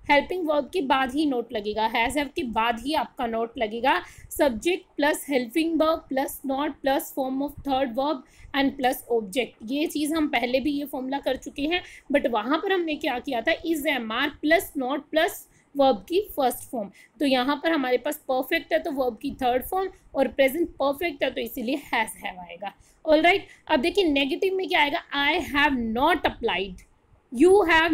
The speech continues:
not applied", "She has not applied"। Clear है, has किसके साथ लगा है, ये चीज़ भी ध्यान रखिएगा आप। Clear, इसी तरीके से question mark होगा, जो आपकी helping verb होती है वो आपकी क्या होगी,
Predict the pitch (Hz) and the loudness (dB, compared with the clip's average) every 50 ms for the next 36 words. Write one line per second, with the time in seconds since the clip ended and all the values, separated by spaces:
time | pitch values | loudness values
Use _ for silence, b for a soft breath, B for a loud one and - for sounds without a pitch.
0 | 277 247 240 240 285 311 277 - 392 277 - - 320 294 294 294 302 - - - | 2 2 2 0 0 0 0 0 -2 -2 0 0 2 2 4 2 2 -2 -4 -10
1 | - - 330 330 339 339 311 202 196 - 254 269 285 311 359 349 269 269 294 254 | -6 -2 0 0 2 0 0 -2 -4 -2 2 4 6 6 4 4 2 0 0 0
2 | 233 233 226 247 226 - 262 214 185 196 202 196 b b b b b b - - | 0 0 0 -4 -6 -4 -2 -2 0 0 -2 -2 b b b b b b -4 0
3 | 294 302 311 320 339 330 392 415 403 B B B - - 285 269 285 320 285 - | 2 4 4 4 4 4 2 0 -2 B B B -4 0 4 4 4 4 2 2
4 | - 359 359 - 359 330 - 370 359 - - 294 277 262 302 339 359 330 254 269 | 0 -2 0 0 -2 0 0 -2 -4 -4 -2 -2 0 2 4 4 4 2 2 0
5 | 285 285 - 330 320 262 240 226 339 294 233 214 240 254 247 262 285 247 220 - | -2 -2 -2 -4 -4 -4 -2 -2 -2 -2 -2 -4 -4 -2 -2 0 0 -2 -2 -2
6 | - 311 339 330 302 226 202 185 - b b b b b b _ - 285 294 320 | -4 -4 -2 -2 -2 -2 -4 -4 -6 b b b b b b _ -2 0 2 4
7 | 370 440 - - - _ - - _ _ - - _ _ _ _ _ _ _ - | 4 2 0 -4 -10 _ -20 -20 _ _ -20 -20 _ _ _ _ _ _ _ -20
8 | - - - 285 294 - 339 349 277 370 370 349 277 320 359 370 320 330 381 - | -20 -10 -4 -4 -2 0 0 0 2 2 2 0 0 0 0 0 0 -2 -2 0
9 | 349 339 349 - 370 349 330 320 320 311 339 330 302 339 330 254 311 320 311 - | 0 -2 -2 -2 -4 -4 -4 -4 -4 -4 -6 -4 -2 -2 -2 -2 -2 -2 0 0
10 | 277 277 - - 320 339 277 269 247 233 - 302 311 320 302 311 311 285 247 311 | -2 -2 -2 -2 -2 0 0 0 0 -2 -2 -4 -4 -2 0 0 0 0 -2 -4
11 | 311 - - 294 302 285 254 294 294 - 277 277 - - 311 294 - 349 311 294 | -6 -6 -2 0 0 0 0 0 -2 0 -2 -2 -4 -4 -8 -4 0 0 2 2
12 | 285 277 262 330 381 | 0 0 0 -2 -2